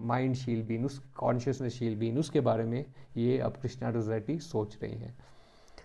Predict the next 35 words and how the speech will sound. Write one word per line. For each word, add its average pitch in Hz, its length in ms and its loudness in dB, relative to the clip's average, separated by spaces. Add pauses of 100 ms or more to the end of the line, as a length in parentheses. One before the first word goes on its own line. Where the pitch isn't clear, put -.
(680)
तो 143 60 6
अब 135 100 6
जो 151 120 8
नॉर्मल, 170 440 10
जो 160 180 8
ये 151 180 6
क्या 135 160 2
है, 139 100 4
जो 127 140 4
हमारी 127 300 4
ऑर्डिनरी 123 440 6
दुनिया, 120 380 4
जो 120 140 4
जीवित 120 420 2
लोग 117 260 2
जिसमें 117 340 -2
जीते 120 340 0
हैं, 113 400 0
you 113 80 0
know, 113 260 -2
सेंसुअल 131 560 2
दुनिया 113 340 0
जिसमें 110 320 -2
आप 117 540 2
चीज़ें 123 320 2
सेंस 131 360 0
कर 120 140 2
सकते 117 280 -2
हो, 113 60 2
देख 120 260 2
सकते - 300 -4
हो, 110 100 2
सुन 120 280 -2
सकते 113 460 -4
हो, 110 480 -2